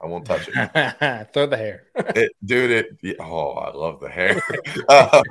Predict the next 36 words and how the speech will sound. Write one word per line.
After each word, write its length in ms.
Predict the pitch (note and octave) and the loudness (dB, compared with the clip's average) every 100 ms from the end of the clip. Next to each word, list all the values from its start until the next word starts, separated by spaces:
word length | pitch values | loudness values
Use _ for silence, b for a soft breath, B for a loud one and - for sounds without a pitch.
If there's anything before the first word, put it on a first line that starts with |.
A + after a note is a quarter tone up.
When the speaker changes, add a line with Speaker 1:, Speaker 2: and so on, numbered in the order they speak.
| - | -4
Speaker 2:
<laughs> 640 | E3 C#3 D3+ D3 - D3 - _ - - _ B B B | -4 -2 -2 -4 -6 -12 -16 _ -20 -20 _ B B B
Speaker 1:
a 60 | A2+ | -4
spy 480 | - - B2+ D3 | -4 6 8 8
bait 340 | E3 E3+ E3 - | 6 -2 -6 -8
to 100 | B2 | -10
me, 640 | A2+ A2+ A#2 A2 G#2+ G2+ _ _ _ _ - | -8 -4 -2 0 -2 -8 _ _ _ _ -12
in 100 | G2 | -4
my 160 | F#2+ | -2
limited, 520 | G2+ G#2+ A#2 A2+ A2 | -2 -4 -4 -4 -6
limited 460 | F#2 F#2+ A2 A#2 G#2 | -8 -8 -8 -8 -8
experience 580 | F#2 - G2 F#2+ F2+ E2 | -10 -10 -10 -8 -10 -12
with 160 | D#2+ | -8
it, 80 | E2+ | -8
and 80 | - | -6
I 40 | |
used 240 | G2+ D#3+ - | -8 -10 -12
to 80 | - | -6
love 260 | D#2 D#2+ | -4 -4
it, 100 | D2 - F2 | -6 -12 -8
but, 260 | F2+ F2 | -4 -2
uh, 380 | E2+ E2 D#2+ D#2 _ _ _ _ _ _ | -2 -2 -2 -6 _ _ _ _ _ _
I 100 | G2+ | -8
think 300 | G2 A#2+ A#2+ | -6 -8 -6
it's 140 | B2+ - | -8 -6
something 320 | A#2+ G#2+ A2 | -8 -8 -10
that 100 | - | -10
you 220 | G2 G2 | -8 -8
really 360 | F2 F#2 F#2 F#2+ | -6 -6 -4 -8
do 240 | F2 F2+ | -8 -8
need 240 | F#2 F2+ E2+ | -6 -8 -8
to 60 | |
have 240 | E2 E2+ D#2+ | -4 -4 -4
the 80 | E2 | -4
right 280 | D#2+ D#2+ | -4 -4
setup 360 | - E2 C#2+ C#2 | -6 -6 -6 -10
for. 320 | - - - | -16 -18 -18